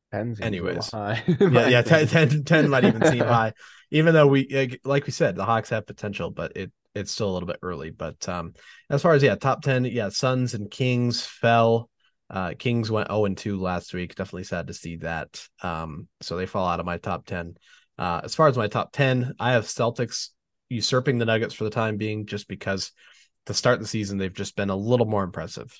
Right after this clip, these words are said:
Speaker 2: as far as all-around team play. They're undefeated, uh, to start the season. So they're one, Nuggets are two. I keep the Bucks at three.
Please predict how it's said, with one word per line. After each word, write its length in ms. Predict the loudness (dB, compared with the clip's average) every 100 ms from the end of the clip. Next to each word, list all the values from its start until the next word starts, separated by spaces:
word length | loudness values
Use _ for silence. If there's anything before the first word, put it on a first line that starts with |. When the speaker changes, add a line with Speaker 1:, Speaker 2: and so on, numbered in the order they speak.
| _
Speaker 2:
as 120 | -14
far 160 | -6 -6
as 220 | -4 -8 _ _
all-around 460 | -4 -2 -2 -4 -8
team 240 | -10 -10
play. 280 | -8 -6 -4
They're 220 | -4 -6
undefeated, 600 | -6 -8 -8 -6 -6 -8 -14 -20 _ _
uh, 300 | -6 -4 -4
to 100 | -6
start 220 | -8 -8 -8
the 60 |
season. 440 | -8 -8 -8 -10 -16 -20 -20 _
So 140 | -2
they're 160 | 4 4
one, 400 | 4 2 2 -2
Nuggets 340 | -4 -4 -4 -8
are 60 |
two. 460 | -8 -2 2 2 -2
I 80 | -6
keep 200 | -8 -10
the 60 |
Bucks 320 | -2 -2 -2
at 100 | -10 -10
three. 400 | -6 -4 -6